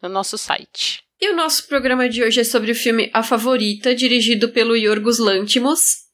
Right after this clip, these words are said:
Speaker 2: e que tem o roteiro da Deborah Davis, que tá estreando, né, nesse, nessa função de roteirista,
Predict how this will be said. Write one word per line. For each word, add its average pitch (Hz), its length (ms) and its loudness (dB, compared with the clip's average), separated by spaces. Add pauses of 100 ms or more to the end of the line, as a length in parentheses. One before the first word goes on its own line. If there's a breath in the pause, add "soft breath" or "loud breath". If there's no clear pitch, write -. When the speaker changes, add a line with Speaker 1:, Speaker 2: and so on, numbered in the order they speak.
(120)
Speaker 2:
e 294 100 2
que 370 120 0
tem 320 240 0
o 320 60 2
roteiro 277 500 0
da 247 140 0
Deborah 233 400 0
Davis, 233 720 0
que - 180 -10
tá 226 300 -2
estreando, 285 760 0
né, 240 280 0 (100)
nesse, 226 560 -4
nessa 214 220 0
função 220 400 -4
de 220 120 -10
roteirista, 233 640 -2